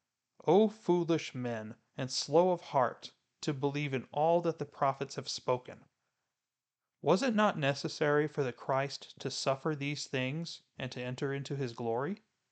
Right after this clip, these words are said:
Then, beginning with Moses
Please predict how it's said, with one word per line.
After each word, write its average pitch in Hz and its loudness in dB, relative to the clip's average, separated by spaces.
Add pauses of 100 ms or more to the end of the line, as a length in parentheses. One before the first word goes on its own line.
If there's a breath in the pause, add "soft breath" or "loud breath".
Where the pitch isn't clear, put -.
(1200)
Then, 151 -2 (160 soft breath)
beginning 160 0
with 127 0 (100)
Moses 139 0